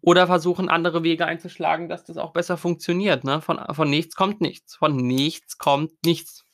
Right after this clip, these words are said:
Ja, und deswegen einfach mal ein bisschen, und wenn's sein muss, mach mal zwei Tage einfach Pause.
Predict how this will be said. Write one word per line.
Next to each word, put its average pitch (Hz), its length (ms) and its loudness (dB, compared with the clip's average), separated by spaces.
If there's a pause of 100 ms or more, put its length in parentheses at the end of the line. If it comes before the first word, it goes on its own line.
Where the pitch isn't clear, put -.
(240)
Ja, 151 140 0
und 165 140 0
deswegen 175 340 4
einfach 185 240 0
mal 185 100 -2
ein 180 100 -4
bisschen, 202 440 0 (680)
und 165 280 4
wenn's 160 220 6
sein 143 200 2
muss, 156 180 2
mach 170 220 -6
mal 180 280 -2
zwei 165 260 -2
Tage 175 540 0
einfach 185 320 -2
Pause. 220 460 2